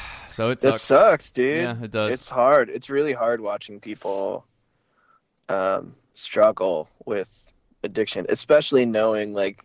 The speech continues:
Speaker 2: that the dope on the streets is just killing everybody. It's
Speaker 1: Yeah.
Speaker 2: really, really hard.
Speaker 1: And it's, I feel like something's been stolen from me, 'cause it's like I've finally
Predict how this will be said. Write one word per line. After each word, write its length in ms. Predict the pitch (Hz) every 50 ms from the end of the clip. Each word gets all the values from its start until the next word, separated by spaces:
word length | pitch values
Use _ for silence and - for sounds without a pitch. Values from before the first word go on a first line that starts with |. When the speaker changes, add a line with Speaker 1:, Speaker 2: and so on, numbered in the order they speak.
| _ 110 117
Speaker 2:
that 200 | - 113 107 95
the 80 | - 110
dope 260 | 90 104 104 - -
on 100 | 101 95
the 80 | 85 78
streets 320 | - - 98 90 80 -
is 140 | 98 95 -
just 220 | - 95 - -
killing 280 | - - 73 65 62 55
everybody. 480 | - - - - - - - - - - _ _ _ _ _ _ _ _ _ _ _
It's 140 | - 127 127
Speaker 1:
Yeah. 120 | 135 131 123
Speaker 2:
really, 160 | 117 107 95
really 160 | 90 87 90
hard. 320 | - - 53 50 - - - -
Speaker 1:
And 180 | 147 165 175 180
it's, 180 | 180 175 - -
I 100 | 147 143
feel 320 | 139 - - 165 165 170 175
like 240 | 165 160 156 147
something's 400 | - - 160 160 - 165 156 147
been 160 | 151 156 151 143
stolen 560 | - - - - 127 143 170 160 127 101 95
from 300 | - 101 101 90 82 87
me, 180 | 87 85 90
'cause 180 | 82 110 101 98
it's 200 | 107 107 - -
like 240 | 117 107 104 98 98
I've 180 | 101 101 190 - _ _ _ _ - - - - -
finally 920 | - 120 113 120 127 127 131 131 131 131 131 131 131 131 131 127 127 -